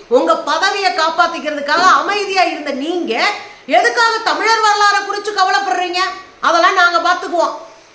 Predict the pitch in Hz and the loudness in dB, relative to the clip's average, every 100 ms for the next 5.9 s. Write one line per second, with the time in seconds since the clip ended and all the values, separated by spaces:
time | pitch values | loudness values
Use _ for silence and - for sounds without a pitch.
0 | - 196 320 403 415 415 370 415 311 349 | -4 0 0 0 -2 4 4 4 4 2
1 | 381 359 349 330 320 359 - 320 381 370 | 2 -2 -2 -2 0 0 4 2 2 0
2 | 339 330 320 320 370 349 - 339 330 302 | 0 0 -2 0 0 -2 0 0 0 -4
3 | 285 220 - - - - - 285 359 285 | -6 -6 -8 -16 -20 -14 -6 0 0 2
4 | 269 359 349 330 349 349 - 214 247 269 | 0 2 0 2 2 0 -2 -4 -2 0
5 | 285 285 320 415 403 339 339 311 302 | -2 -2 0 0 0 -2 -4 -2 0